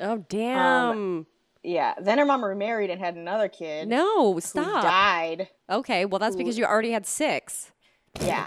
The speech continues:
Speaker 2: and it's like, a s-, she's like, seventh kid, second husband gone.
Speaker 1: Yeah.
Speaker 2: Um, so at the age of eight or nine, Annie went to live with, um, a superintendent, um, at an infirmary, which housed the elderly, the orphaned,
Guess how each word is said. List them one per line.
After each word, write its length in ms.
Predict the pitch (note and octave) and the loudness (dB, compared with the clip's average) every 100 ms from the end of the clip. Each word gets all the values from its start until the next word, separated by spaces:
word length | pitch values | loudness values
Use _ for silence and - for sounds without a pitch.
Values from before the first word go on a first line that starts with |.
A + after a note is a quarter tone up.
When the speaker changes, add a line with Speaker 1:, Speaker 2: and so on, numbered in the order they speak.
| - | -6
Speaker 2:
and 120 | E3 | -14
it's 120 | - | -8
like, 160 | E3 - | -8 -8
a 60 | E3+ | -14
s-, 380 | - - - - | -18 -18 -18 -18
she's 160 | - | -10
like, 240 | E3+ F3 - | -8 -8 -14
seventh 640 | - - - G3+ G#3+ G#3 | -18 -16 -4 -2 0 -4
kid, 540 | - C4+ A#3+ G#3 G3 G3 _ _ _ _ | -6 -2 4 4 4 0 _ _ _ _
second 360 | - A#3 G#3+ G3+ | -12 -8 -8 -8
husband 520 | A3+ A3 A3 G3+ F3 _ _ _ _ _ G3+ | -8 -8 -10 -10 -14 _ _ _ _ _ -8
gone. 600 | G#3+ G#3+ F3+ D#3+ D#3+ E3+ | -4 -2 -2 -6 -10 -8
Speaker 1:
Yeah. 600 | F#3+ G3 E3+ D3 C#3 E3 - | -4 -4 -2 -4 -8 -14 -8
Speaker 2:
Um, 520 | F3+ E3+ E3 E3+ - _ - | -4 -4 -4 -8 -14 _ -10
so 140 | G#3+ | -8
at 60 | G#3 | -4
the 60 | |
age 180 | G#3 C4 | -4 -4
of 100 | A#3 | -4
eight 160 | G#3 A#3+ | -4 -4
or 120 | A3+ | -4
nine, 360 | G#3 F#3+ G3 G3 | -4 -4 -4 -6
Annie 300 | G3 G3 G3 | -6 -6 -4
went 160 | F3+ | -8
to 100 | - | -10
live 200 | F#3 F3+ | -4 -4
with, 320 | F3+ E3+ E3+ _ F3 | -2 -6 -6 _ -12
um, 360 | D#3 D3+ D3 - | -10 -12 -16 -14
a 60 | |
superintendent, 1300 | D#3+ - D#3+ F#3 F3 - F#3+ G3 D#3+ D#3 F3+ - - _ _ _ _ _ | -10 -8 -6 -6 -6 -8 -4 0 0 -2 -4 -10 -12 _ _ _ _ _
um, 520 | E3+ D#3+ D#3+ D#3+ F3 - _ - | -2 0 0 -4 -12 -18 _ -2
at 120 | E3 | 0
an 80 | E3 | 0
infirmary, 720 | D#3 D#3 - A3+ B3 E3+ D#3+ | -4 -6 0 2 4 2 0
which 160 | D#3 - | -2 -4
housed 400 | - D#3+ E3+ - | 0 2 2 -2
the 100 | - | -2
elderly, 540 | E3 F3 E3 E3 D#3+ | 0 0 0 -2 -4
the 120 | D#3 - | -6 -2
orphaned, 760 | F3 F#3 - F#3+ F3 F3 F3 | 0 0 0 -4 -4 -6 -10